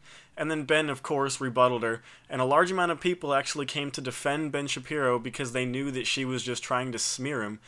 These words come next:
And then she switched from being the attacking person, she, 'cause she did, that's an attack on Ben, and then she went to being, to playing the victim. And the leftist defending her said that the attacks were actually inciting violence against her.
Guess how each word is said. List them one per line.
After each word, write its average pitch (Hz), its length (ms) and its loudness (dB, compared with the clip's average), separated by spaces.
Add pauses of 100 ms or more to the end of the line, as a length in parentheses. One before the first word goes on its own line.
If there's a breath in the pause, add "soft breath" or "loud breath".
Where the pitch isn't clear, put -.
(240 loud breath)
And 147 120 -2
then 170 100 2
she - 160 2
switched 165 320 0
from 147 200 -4
being 135 480 -2
the 135 120 -2
attacking 139 460 0
person, 120 400 -2
she, 127 160 -4
'cause 131 180 -6
she 185 100 -2
did, 170 340 0
that's 180 200 -2
an 214 80 2
attack 156 340 2
on 110 140 0
Ben, 104 280 -2 (440 loud breath)
and 165 160 2
then 175 80 2
she 175 160 2
went 165 180 0
to - 80 -6
being, 143 340 -2
to - 80 -12
playing 170 200 -2
the 165 60 -2
victim. 151 400 -2 (320 loud breath)
And 135 380 -2
the 131 100 0
leftist 151 400 2
defending 151 440 0
her 135 220 -2
said 135 220 -4
that 131 100 -2
the 131 140 0
attacks 123 420 -2
were 131 100 -2
actually 123 460 0
inciting 120 500 2
violence 117 540 0 (140)
against 107 480 -4
her. - 240 -14